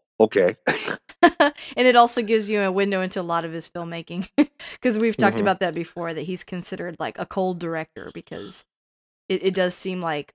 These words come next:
Speaker 2: while the characters experience emotions or have them, like, as a whole, you don't necessarily walk away with a big judgment on anything. It's not like at the end of this movie you're like, "Oh, I feel good about mankind and our future," or, "I feel bad about it," or, "I," it's like, "I don't know what I <laughs> feel about it" at the end of it.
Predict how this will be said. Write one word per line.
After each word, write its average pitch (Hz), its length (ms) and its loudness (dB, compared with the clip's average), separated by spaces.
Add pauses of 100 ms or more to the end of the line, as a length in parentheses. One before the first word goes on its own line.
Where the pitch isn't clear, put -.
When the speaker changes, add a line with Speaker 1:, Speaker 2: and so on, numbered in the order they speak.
Speaker 2:
while 185 240 4
the 165 140 -4
characters 220 600 -2
experience 175 540 -8
emotions 170 500 -10
or 165 80 -8
have 165 260 -4
them, 165 280 -10 (520)
like, 165 240 -2 (260)
as 196 200 4
a 175 80 0
whole, 175 640 0 (400)
you 208 100 -2
don't 208 140 2
necessarily 185 520 -2
walk 170 240 -2
away 170 200 -4
with 165 120 -8
a 156 40 -10
big 170 180 -10
judgment 160 380 -8
on 135 120 -4
anything. 170 460 -10
It's 156 140 -12
not 190 120 0
like 185 160 0
at 185 80 -4
the 180 100 -6
end 175 100 -8
of 165 60 -8
this 170 140 -12
movie 175 220 -8
you're 170 160 -10
like, 165 260 -4
"Oh, 294 160 4
I 247 140 6
feel 269 160 -6
good 247 180 0
about 214 240 4
mankind 175 520 -4
and 175 100 -4
our 214 80 0
future," 208 440 -8
or, 175 200 -2
"I 190 100 0
feel 214 160 -2
bad 196 240 2
about 156 260 -2
it," - 120 -8
or, 170 80 -2
"I," 165 80 2
it's - 400 -10
like, - 180 -4
"I 240 40 0
don't 277 200 4
know 226 240 4
what 277 160 4
I 202 80 2
<laughs> - 160 -8
feel 240 160 8
about 175 320 4
it" - 140 -6
at 175 160 -4
the 165 100 -6
end 165 140 -8
of - 80 -14
it. - 120 -12